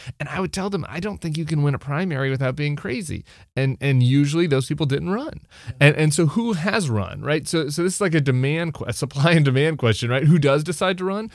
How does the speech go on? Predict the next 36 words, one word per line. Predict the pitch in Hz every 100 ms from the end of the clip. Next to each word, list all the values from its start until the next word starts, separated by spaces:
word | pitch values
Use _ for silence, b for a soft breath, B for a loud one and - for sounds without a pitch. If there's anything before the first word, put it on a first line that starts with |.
| B
People | 196 170 160
who | 139 135
either | 127 117
are | 120 190
crazy | 202 165 147 147 156
or | - 143 127 -
are | 123
happy | 120 151 165 160
to |
pretend | 143 135 214 196 123
being | 127 113
crazy. | 98 104 95 - - B B -
And | 139
so | 131 147
I | 131
do | 139 165 190
think | 180 147
that, | 135
that, | 123 135 -
that | 135
if | 131
you | 139
look | 135 160
at | 160
the | 127
makeup | 120 147 156 151
of | 104
Congress | 135 127 113 107 -
now | 113 139 143 110
in | 107 113
twenty | 120 113
twenty-three, | 104 117 110 101 - 123 170 57 - - B B B B -
it's | 139
actually | - - 294
significantly | 214 180 143 170 165 180 147
crazier | 127 143 143 156 139 104 92